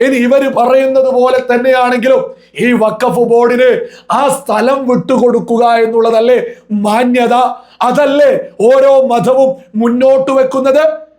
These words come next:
ഇത് മതത്തിന്റെ പേരിൽ സകലതും വെട്ടിപ്പിടിക്കാൻ ഇറങ്ങിയിട്ടുള്ളൊരു കൂട്ടം ആളുകളാണ് എന്നുള്ളത് സകല സാധാരണ മുസ്ലിങ്ങളും തിരിച്ചറിയണം.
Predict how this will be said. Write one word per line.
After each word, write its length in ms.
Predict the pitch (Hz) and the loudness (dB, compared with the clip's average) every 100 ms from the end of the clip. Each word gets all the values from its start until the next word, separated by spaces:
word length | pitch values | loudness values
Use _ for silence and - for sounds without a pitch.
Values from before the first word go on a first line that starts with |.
| _ _ _ - | _ _ _ -4
ഇത് 140 | 214 | -2
മതത്തിന്റെ 720 | 330 277 240 285 - 302 302 | 0 0 0 0 -2 -2 0
പേരിൽ 500 | 285 277 277 285 247 - - - | 2 2 2 2 -2 -6 -16 -10
സകലതും 680 | - 233 226 285 285 294 277 | -4 -2 0 0 2 0 2
വെട്ടിപ്പിടിക്കാൻ 880 | 262 262 294 - 277 262 269 269 277 | 0 0 -2 -2 -2 0 0 2 2
ഇറങ്ങിയിട്ടുള്ളൊരു 840 | 262 262 277 269 262 269 285 262 - - - | 2 0 0 0 2 4 2 0 -4 -16 -6
കൂട്ടം 420 | 233 262 285 269 | -2 0 0 0
ആളുകളാണ് 680 | 254 277 285 277 285 277 277 | 2 2 0 0 0 0 0
എന്നുള്ളത് 520 | 285 262 277 269 277 277 - _ | 0 0 0 2 0 -2 -14 _
സകല 400 | - 220 226 285 | -4 -2 2 2
സാധാരണ 640 | 269 247 262 277 277 269 | 2 0 0 0 0 0
മുസ്ലിങ്ങളും 540 | 277 262 277 285 277 277 | -2 -4 -4 -2 -2 -2
തിരിച്ചറിയണം. 560 | 277 196 277 277 269 | -4 -2 0 2 0